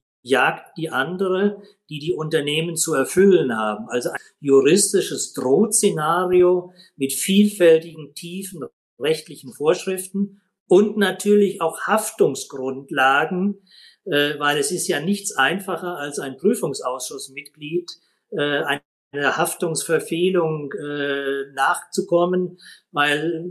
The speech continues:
man da immer gute Unterlagen hat. Und demzufolge meine Frage, wie sieht denn ein ideales Prüfungskomitee aus? Jetzt weniger die Anzahl der Personen, sondern, äh,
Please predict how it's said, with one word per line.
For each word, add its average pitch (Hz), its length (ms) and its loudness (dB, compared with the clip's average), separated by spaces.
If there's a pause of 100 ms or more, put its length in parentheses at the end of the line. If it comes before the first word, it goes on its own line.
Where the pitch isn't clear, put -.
man 160 220 -6
da 151 160 0
immer 160 440 -6
gute 180 500 2 (140)
Unterlagen 127 640 0
hat. 104 160 -10 (100)
Und 135 140 -10
demzufolge 160 600 -4
meine 131 320 0
Frage, 151 560 0 (400)
wie 160 120 0
sieht 226 280 4
denn 233 140 4
ein 185 260 -2
ideales 180 720 0
Prüfungskomitee 160 1200 -2 (260)
aus? 143 560 2 (260)
Jetzt 151 320 0
weniger 196 500 4
die 170 160 -2
Anzahl 170 460 -2
der 143 180 -2
Personen, 160 760 0
sondern, 135 520 -8 (320)
äh, 135 360 0